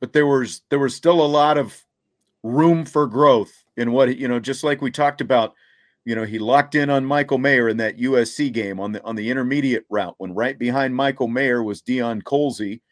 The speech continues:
running downfield uncovered. So he rolls to his right and he ends up throwing an interception. You know, so you can talk about pass efficiency and all that. Those numbers are what they are.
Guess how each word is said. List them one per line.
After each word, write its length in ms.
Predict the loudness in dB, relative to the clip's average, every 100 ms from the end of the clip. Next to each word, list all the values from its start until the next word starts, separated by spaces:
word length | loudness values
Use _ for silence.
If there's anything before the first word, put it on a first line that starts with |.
| _ _ _
running 320 | -2 0 0
downfield 680 | 2 0 0 -4 0 0 0 -2
uncovered. 640 | -4 -4 2 2 2 -2 -4
So 140 | -6
he 100 | -4
rolls 340 | -2 0 0 -2
to 140 | -8
his 140 | -6 -2
right 220 | -2 -2
and 80 | -4
he 100 | -6
ends 160 | -4
up 140 | -8 _
throwing 320 | -6 -6 -6
an 80 | -8
interception. 600 | -10 -10 -8 -8 -8 -18 -18 _ _ _
You 60 | -4
know, 80 | -4
so 160 | -2
you 80 | -4
can 140 | -4 0
talk 240 | 2 2
about 260 | 0 0 -2
pass 280 | -4 -4 -8
efficiency 580 | -8 -8 -6 -8 -6
and 100 | -4
all 160 | -4 -4
that. 320 | -2 -2 -2 _ _ _ _ _ _ _ _ _ _ _ -20 -20 _ _
Those 260 | 4 4 4
numbers 320 | 4 4 8
are 180 | 8 8
what 220 | 4 4
they 160 | 4 4
are. 300 | 2 0